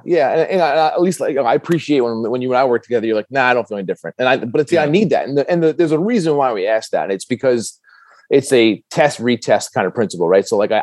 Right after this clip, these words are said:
Speaker 1: I, I assume, I hypothesize that this thing is gonna make you feel a bit better.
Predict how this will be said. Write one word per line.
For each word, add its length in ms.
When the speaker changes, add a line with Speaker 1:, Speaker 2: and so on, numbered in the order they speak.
Speaker 1:
I, 400
I 140
assume, 800
I 80
hypothesize 720
that 80
this 180
thing 200
is 100
gonna 200
make 200
you 100
feel 240
a 40
bit 120
better. 320